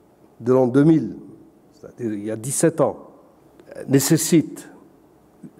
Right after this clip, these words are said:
des corrections, des adaptations, des améliorations que nous avons, euh, apportées.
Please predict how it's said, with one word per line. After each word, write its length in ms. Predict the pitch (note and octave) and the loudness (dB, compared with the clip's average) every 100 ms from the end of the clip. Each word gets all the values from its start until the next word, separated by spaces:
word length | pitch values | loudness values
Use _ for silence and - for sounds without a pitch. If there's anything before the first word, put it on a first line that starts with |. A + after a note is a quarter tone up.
| _ _ - | _ _ -12
des 260 | A2+ B2+ B2 | 2 2 4
corrections, 680 | D#3 C#3 C3 - D3 D#3 | 2 2 0 -2 0 2
des 220 | C#3+ A#2 | 0 0
adaptations, 680 | C#3+ C3+ C3 - A#2 - D#3 | 0 0 -4 -6 -8 -2 0
des 260 | C3+ A#2+ A2+ | 0 -2 0
améliorations 800 | D3 C3+ B2+ A#2 G#2+ - D3+ D3+ - - - - | 0 0 0 -2 -4 -2 -2 -2 -6 -20 -20 -4
que 120 | E3 | 2
nous 360 | E3 C#3+ C3 B2+ | 4 4 2 0
avons, 340 | A#2+ A2 G2 - | 0 -2 -4 -6
euh, 220 | A#2 G#2+ G#2+ | -2 -2 -2
apportées. 640 | C#3+ - A#2 F#2+ A2+ C#3 | -4 -4 -6 -4 0 0